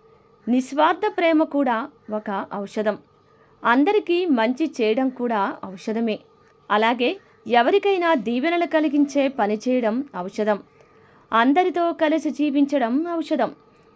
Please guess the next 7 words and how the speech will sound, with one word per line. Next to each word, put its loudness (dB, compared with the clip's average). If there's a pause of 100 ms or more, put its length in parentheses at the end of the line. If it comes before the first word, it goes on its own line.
(300)
తినడం, 2 (320)
త్రాగడం 0 (440)
మరియు 2 (360)
కుటుంబంతో 2 (140)
కలిసి 0 (100)
ఉండడం 2 (600)
ఎంతో 0